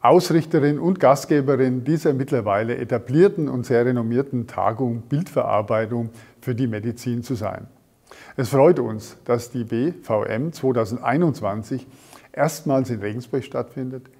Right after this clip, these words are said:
Erstmals überträgt die B V M Community, damit auch einer Hochschule für angewandte Wissenschaften, die lokale Organisation dieser Tagung. Dies macht uns in der Tat auch etwas stolz.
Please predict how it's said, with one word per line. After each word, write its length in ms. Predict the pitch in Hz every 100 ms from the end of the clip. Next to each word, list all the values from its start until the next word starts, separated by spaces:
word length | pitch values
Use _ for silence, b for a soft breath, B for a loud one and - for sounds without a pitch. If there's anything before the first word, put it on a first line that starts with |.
| -
Erstmals 600 | 139 156 - 147 131 127
überträgt 460 | 123 123 113 113
die 60 | 131
B 200 | 120 117
V 140 | 123
M 240 | 113 113 123
Community, 720 | 135 135 143 139 127 120 143 B -
damit 260 | 123 143
auch 120 | 143 123
einer 300 | 113 113 107
Hochschule 480 | 143 - 165 156
für 180 | 131 127
angewandte 540 | 113 185 135 98 98 101
Wissenschaften, 680 | 110 120 107 101 - - 156 B B B B -
die 80 | 139
lokale 580 | 135 - 107 104 160 139
Organisation 760 | 135 147 143 143 139 127 113 120
dieser 260 | 123 135
Tagung. 400 | 117 95 92 - - _ _ B B B -
Dies 160 | 135
macht 300 | 120 113 -
uns 160 | 139 -
in 100 | 131
der 140 | 117
Tat 280 | - 101 120
auch 160 | 127 123
etwas 280 | 123 123
stolz. 480 | - 107 101 - -